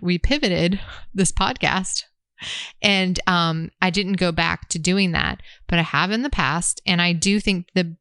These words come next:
biggest key to for sale by owners is just getting in the door. That's all it is. However you can get your foot in the door to meet them, because once you've met them,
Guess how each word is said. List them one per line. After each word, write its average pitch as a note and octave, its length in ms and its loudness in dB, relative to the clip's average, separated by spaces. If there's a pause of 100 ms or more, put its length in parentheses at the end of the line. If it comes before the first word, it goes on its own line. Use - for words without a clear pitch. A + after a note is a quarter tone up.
biggest B3 480 2
key F#3+ 300 0
to - 120 -4
for E3+ 200 0
sale E3+ 220 0
by E3 120 2
owners E3 280 0
is E3+ 100 0
just F#3+ 260 0
getting E3+ 340 0
in E3 280 0
the D3+ 80 -4
door. - 480 -6 (240)
That's F#3 200 0
all F#3 220 2
it F3 100 0
is. - 340 -4 (340)
However G3+ 340 0
you A#3+ 120 0
can A3+ 140 0
get G3 120 2
your E3+ 120 0
foot F3+ 260 0
in F#3 120 0
the F3+ 60 0
door E3 400 0
to - 180 -2
meet E3+ 360 -2
them, A3+ 360 0 (400)
because F#3+ 440 2
once G3 320 2
you've B3+ 200 2
met E3+ 320 2
them, A3+ 220 0